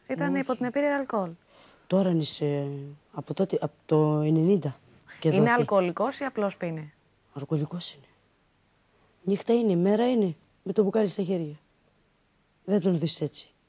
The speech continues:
Speaker 2: Νύχτα μέρα. Θέλει να πίνει, να βρίζει, να,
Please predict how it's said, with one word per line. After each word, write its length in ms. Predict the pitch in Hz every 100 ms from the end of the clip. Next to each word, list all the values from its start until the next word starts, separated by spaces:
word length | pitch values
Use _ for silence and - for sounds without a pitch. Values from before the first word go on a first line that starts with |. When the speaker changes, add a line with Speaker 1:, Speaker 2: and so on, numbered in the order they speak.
| _ _ _ _ _ _ _ _ -
Speaker 2:
Νύχτα 320 | 196 - 160
μέρα. 300 | 143 131 131 _ _ _ _ _ _ _ _ _ _ _
Θέλει 180 | 202 185
να 120 | 147
πίνει, 340 | 196 226 269 - _ _ _ _ _ _ _ _ _ _ - - _ _ _ -
να 280 | 202 196
βρίζει, 400 | 151 165 233 202
να, 280 | 208 185 170